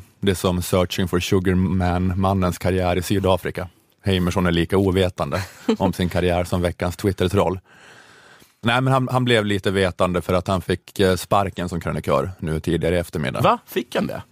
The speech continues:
Speaker 1: Mm.
Speaker 2: För den krönikan?
Speaker 1: Nej, det var så här, eh, Aftonbladets publisher Sofia Olsson och Olsén tyckte att krönikan var inom ramen för hur högt i tak Aftonbladet vill ha. Men när Heimerson svingade vidare i en intervju i Resumé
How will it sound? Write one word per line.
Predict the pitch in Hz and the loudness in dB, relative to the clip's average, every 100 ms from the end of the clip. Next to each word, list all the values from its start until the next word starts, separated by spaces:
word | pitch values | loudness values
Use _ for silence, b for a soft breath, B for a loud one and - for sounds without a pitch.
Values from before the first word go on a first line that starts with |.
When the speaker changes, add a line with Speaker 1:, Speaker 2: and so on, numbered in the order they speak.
| - | -2
Speaker 1:
Mm. | 104 120 113 | 0 0 0
Speaker 2:
För | 156 | -2
den | 151 143 131 | 2 0 0
krönikan? | 190 240 214 131 - - - - - | 0 0 0 -4 -8 -10 -16 -20 -2
Speaker 1:
Nej, | 117 123 127 | 2 4 4
det | 127 | 2
var | 117 | 2
så | 120 | 2
här, | 113 98 - 98 | 2 2 -2 -2
eh, | 98 101 | 0 2
Aftonbladets | 117 - 113 113 104 - | 0 0 2 2 0 -2
publisher | 95 95 98 - 101 98 | 0 0 0 2 2 0
Sofia | - 95 98 90 | -4 -4 0 2
Olsson | 87 90 85 90 | 2 0 -2 -2
och | 82 | -2
Olsén | 92 - 101 123 147 - B B B B B | -2 0 2 2 0 -4 B B B B B
tyckte | - 120 113 | -2 2 0
att | 104 | 0
krönikan | - 135 151 135 123 110 | 2 2 2 2 2 2
var | 101 | 2
inom | 101 98 104 | 2 2 4
ramen | 123 120 92 87 | 4 4 2 0
för | 87 87 | 0 2
hur | 85 | 2
högt | 85 90 - - | 2 -2 -4 -4
i | |
tak | 85 85 82 - | 0 2 2 2
Aftonbladet | 85 - 90 78 76 - | -2 -2 -6 -4 -4 -4
vill | 78 | -2
ha. | 87 113 120 _ b b b b b | 0 0 -2 _ b b b b b
Men | 107 110 92 | 2 2 -2
när | 85 98 | 0 0
Heimerson | 110 107 98 92 101 95 | 2 0 0 0 -2 -2
svingade | - 98 98 98 | -2 0 0 2
vidare | 113 107 107 107 | 2 2 2 2
i | |
en | 92 | 0
intervju | 92 90 92 95 | -2 -2 0 2
i | 98 | 2
Resumé | 98 92 123 92 | 2 2 2 2